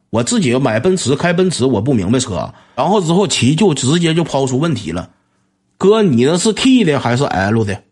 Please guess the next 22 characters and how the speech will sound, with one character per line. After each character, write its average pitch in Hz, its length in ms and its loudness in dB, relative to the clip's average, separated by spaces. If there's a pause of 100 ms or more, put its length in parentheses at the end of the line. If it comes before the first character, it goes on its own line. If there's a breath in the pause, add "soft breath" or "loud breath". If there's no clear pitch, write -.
(400)
就 123 140 0
是 160 100 0
问 180 240 2
是 - 140 0
不 180 80 2
是 175 100 0
涡 151 220 0
轮 156 120 0
增 156 200 0
压 160 200 -2
的， 90 200 -12
问 196 120 2
我 120 140 0
哥 110 240 0
说 156 140 -2
是 170 140 -2
T 254 260 2
的 160 100 2
还 110 180 -2
是 131 120 -2
L 107 340 0
的。 104 140 -6